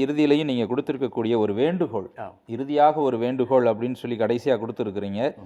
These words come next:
Speaker 1: இந்த புத்தகம் வாசிப்பினால்
Speaker 2: ஆ.
Speaker 1: வாழ்க்கையில் ஏற்பட்ட மாற்றங்கள் நிறைய, அ, தலைவர்களை முன்னுதாரணங்களாக கொடுத்திருக்கிறீங்க. உதாரணத்துக்கு
Speaker 2: ஆ.
Speaker 1: ஜார்ஜ் வாஷிங்டன் அவர்களுடைய
Speaker 2: வரலாறு.
Speaker 1: வாழ்க்கையை வாசிச்சு தான்
Speaker 2: ஆ.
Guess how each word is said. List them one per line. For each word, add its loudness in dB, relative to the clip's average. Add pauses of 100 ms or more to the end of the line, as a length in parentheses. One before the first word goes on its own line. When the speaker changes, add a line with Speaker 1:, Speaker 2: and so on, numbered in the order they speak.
(260)
Speaker 1:
இந்த -8
புத்தகம் 4
வாசிப்பினால் 8 (360)
Speaker 2:
ஆ. -20 (140)
Speaker 1:
வாழ்க்கையில் 6
ஏற்பட்ட 2
மாற்றங்கள் 2
நிறைய, 4 (720)
அ, 2
தலைவர்களை 8
முன்னுதாரணங்களாக 6
கொடுத்திருக்கிறீங்க. -2
உதாரணத்துக்கு 2 (140)
Speaker 2:
ஆ. -20 (100)
Speaker 1:
ஜார்ஜ் 6
வாஷிங்டன் 2
அவர்களுடைய -2
Speaker 2:
வரலாறு. 4
Speaker 1:
வாழ்க்கையை 2
வாசிச்சு 4
தான் 10
Speaker 2:
ஆ. -12